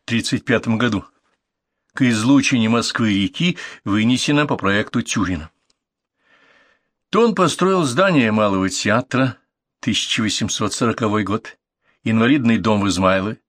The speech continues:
В московских постройках – наиболее активно проявились стилевые и конструктивные поиски Тона, определившие масштаб его творчества как одного из крупнейших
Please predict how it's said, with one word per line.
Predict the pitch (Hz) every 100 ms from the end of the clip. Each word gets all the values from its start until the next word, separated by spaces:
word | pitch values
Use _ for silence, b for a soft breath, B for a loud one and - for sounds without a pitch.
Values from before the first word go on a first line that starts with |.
| _ _ _ _ _ _ _ -
В |
московских | 104 95 - 254 277 - 135
постройках – | 117 113 - 139 196 - 175 - - _ _ _ -
наиболее | 120 117 123 117 113
активно | - - 151 147 143
проявились | 110 107 104 123 120 -
стилевые | - - - 113 107 101 147 156 151 B B B
и |
конструктивные | 117 123 - 123 - 156 143 135
поиски | 131 147 156 120 - 101
Тона, | - 92 90 - _ _ _ _ _ -
определившие | 113 92 90 90 160 196 - 165
масштаб | 165 170 - - 120 104
его | - 101
творчества | 95 101 90 82 - 120 - B B
как | - 107 -
одного | 92 101 98
из | -
крупнейших | 98 90 104 123 139 139 135